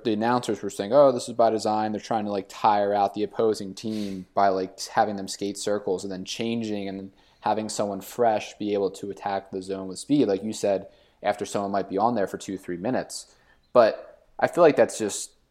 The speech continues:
it's not fun for the fans, which I know they don't care about, but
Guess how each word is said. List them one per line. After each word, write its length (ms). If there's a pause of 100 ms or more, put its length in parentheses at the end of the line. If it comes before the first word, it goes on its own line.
(720)
it's 100
not 240
fun 160
for 100
the 100
fans, 380
which 140
I 40
know 120
they 100
don't 160
care 220
about, 460
but 340